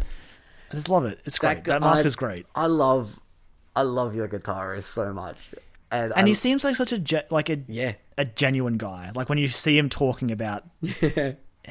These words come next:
Speaker 1: like, how he sees himself, like, how he sees himself as a game developer, he's like, "I don't really deserve the success I've got."
Speaker 2: Yep.
Speaker 1: Really.
Speaker 2: He's super humble about it, yeah.
Speaker 1: Yeah. Oh,
Speaker 2: Um,
Speaker 1: man. Nier Automata. Brilliant game. Play it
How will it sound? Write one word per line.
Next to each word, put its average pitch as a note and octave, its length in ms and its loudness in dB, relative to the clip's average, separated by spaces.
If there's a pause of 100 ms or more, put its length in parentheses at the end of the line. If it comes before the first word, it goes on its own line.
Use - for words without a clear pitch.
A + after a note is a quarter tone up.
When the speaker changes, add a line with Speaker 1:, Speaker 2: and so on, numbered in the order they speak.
(200)
Speaker 1:
like, C3 200 -8
how E3 200 2
he F3 80 8
sees A3 300 2
himself, B2 400 2
like, B2 140 -6
how C#3 160 0
he C#3 40 2
sees C3+ 200 0
himself C3 340 0
as B2 120 -4
a B2 120 -2 (180)
game D#3+ 240 -2
developer, A2+ 420 -6
he's G#2 200 -6
like, A2+ 200 -6
"I C3 200 -6 (180)
don't F#3 220 -2 (100)
really F#3+ 160 -2
deserve C#3+ 320 0
the C#3 60 -2
success C#3 400 0
I've G2+ 100 -4
got." A#2+ 300 -2 (100)
Speaker 2:
Yep. F3 180 -4 (140)
Speaker 1:
Really. B2 360 0
Speaker 2:
He's B2+ 260 -6
super - 380 -2
humble A2+ 340 -4
about F#2 220 -8
it, D#2 80 -10
yeah. G#2 240 -4 (640)
Speaker 1:
Yeah. C#3+ 500 0 (280)
Oh, D#3 240 4
Speaker 2:
Um, D#3+ 100 -2
Speaker 1:
man. E2+ 360 -8
Nier D#3+ 160 0
Automata. A2+ 480 -4 (500)
Brilliant D#3+ 340 2
game. G2+ 380 -8 (180)
Play D#3+ 260 2
it D3+ 160 -2